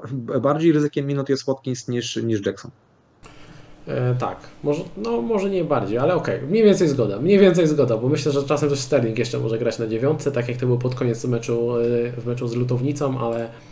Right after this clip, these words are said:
Speaker 2: ale zobaczymy,
Speaker 1: Ale
Speaker 2: jak
Speaker 1: gdzie
Speaker 2: to
Speaker 1: go byś dał do, do ataku takiego zawodnika, który ci robi całą grę, gdzieś tam w
Speaker 2: Tak,
Speaker 1: środku
Speaker 2: no przecież
Speaker 1: i jak
Speaker 2: tak, tak grał, gdy Jackson szedł z boiska, więc wydaje mi się, że może tak się momentami dziać. Nie mówię, że przez całe spotkanie, ale nie wiem, na dwadzieścia minut czy trzydzieści minut, tak się może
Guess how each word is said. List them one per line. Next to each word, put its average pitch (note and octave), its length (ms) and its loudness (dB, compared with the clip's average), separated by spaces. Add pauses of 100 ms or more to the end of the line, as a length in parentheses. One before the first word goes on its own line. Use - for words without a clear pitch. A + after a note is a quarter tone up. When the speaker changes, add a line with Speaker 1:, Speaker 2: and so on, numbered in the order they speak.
(300)
Speaker 2:
ale B2 160 0
zobaczymy, A#2+ 380 -2
Speaker 1:
Ale - 20 4
Speaker 2:
jak D#3+ 100 4
Speaker 1:
gdzie F#3+ 120 4
Speaker 2:
to E3 60 2
Speaker 1:
go B2+ 80 4
byś A#2 200 -2
dał A#2+ 320 2
do, B2 300 2
do B2+ 160 0
ataku E3 300 -6
takiego D3+ 280 -4
zawodnika, C#3+ 380 2
który C3+ 260 0
ci C#3 100 -4
robi C3 180 0
całą A2 240 -8
grę, C#3 220 0
gdzieś D3 160 -2
tam C3 120 0
w - 20 2
Speaker 2:
Tak, - 80 -2
Speaker 1:
środku C#3+ 180 0
Speaker 2:
no B2 60 0
przecież A#2 200 0
Speaker 1:
i B2+ 40 2
jak D#3+ 180 2
Speaker 2:
tak, - 100 -12
tak D#3+ 200 -2
grał, D3+ 260 2
gdy D3+ 160 -2
Jackson D#3+ 260 -2
szedł D3 180 -8
z D3 40 -12
boiska, - 420 -6
więc A#2 160 -8
wydaje B2 200 0
mi B2 80 0
się, B2 100 -4
że B2+ 120 -2
może B2+ 220 2
tak B2 120 -4
się B2+ 120 -6
momentami B2 460 -2
dziać. B2 320 -4
Nie C3+ 80 2
mówię, G#3 180 8
że E3 100 4
przez - 140 -6
całe G#3+ 140 0
spotkanie, D#3 400 0
ale C#3+ 120 4
nie C#3+ 60 4
wiem, G2 100 0
na G2+ 80 -4
dwadzieścia B2+ 400 -2
minut G2 260 -6
czy B2+ 120 -10
trzydzieści A#2 380 -8
minut, F#2+ 200 -12
tak D#3+ 120 -6
się B2+ 100 -4
może G2+ 300 -6